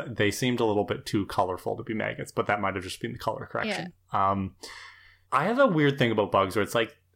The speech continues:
I don't ha-, really have, like, a phobia of them, but, and it might have just been, like, the special effects themselves and kind of the, the uncanny value, but especially when it's like the, the shot pans up and we see,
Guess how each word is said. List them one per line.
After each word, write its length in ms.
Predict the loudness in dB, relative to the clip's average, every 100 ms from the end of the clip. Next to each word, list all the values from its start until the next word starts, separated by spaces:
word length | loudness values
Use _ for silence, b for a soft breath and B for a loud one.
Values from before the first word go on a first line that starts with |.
| _
I 100 | -2
don't 200 | 0 0
ha-, 140 | 0 0
really 220 | 4 4
have, 120 | 4
like, 120 | 2
a 60 | 0
phobia 600 | -4 0 2 2 2 2
of 280 | 2 0 0
them, 320 | -2 -2 -6 -12 _ _ _
but, 720 | -6 2 4 4 0 -4 -6 -6 _ _ _ 0
and 100 | 4
it 40 |
might 200 | 4 4
have 80 | 2
just 160 | -2 -2
been, 140 | 0
like, 140 | 0 -2
the 60 |
special 520 | -6 -2 -4 -2 -2 -2
effects 380 | -2 -6 -8 -6
themselves 640 | -4 2 2 2 0 -2
and 80 | -2
kind 140 | -2
of 120 | -2 -2
the, 180 | -2
the 140 | 0 0
uncanny 480 | 0 -2 -2 -4 -2
value, 500 | 0 0 -2 -4 -2
but 120 | 0
especially 460 | 2 2 -2 2 0
when 440 | 2 2 2 -2 b b
it's 80 | -2
like 180 | -2 0
the, 80 | -4
the 220 | 0 0
shot 400 | 4 4 4 0
pans 480 | -2 0 2 0 0
up 360 | 0 -2 -10 _
and 120 | -4
we 80 | -2
see, 520 | -2 0 0 0 -2